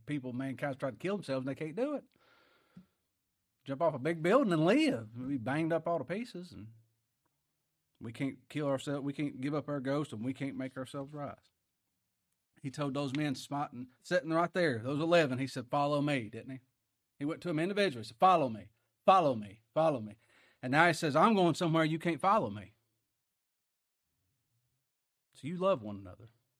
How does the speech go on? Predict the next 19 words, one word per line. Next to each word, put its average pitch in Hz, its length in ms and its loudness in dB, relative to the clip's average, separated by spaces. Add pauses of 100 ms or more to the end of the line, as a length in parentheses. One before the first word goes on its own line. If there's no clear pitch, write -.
(1400)
Now, 113 100 -6
once 147 300 -6
my 165 160 0
work's 170 340 0
done, 160 340 0
once 147 220 0
it's 170 180 -4
finished, 160 400 -2
afterwards, 131 720 0 (120)
you 127 120 -4
shout, - 560 -4 (640)
"Follow 101 240 -6
me." 101 160 -20 (2250)
That 156 200 2
means 139 280 0
you're 120 80 -6
gonna 117 200 -4
follow, 165 440 0
Matt. 101 320 -16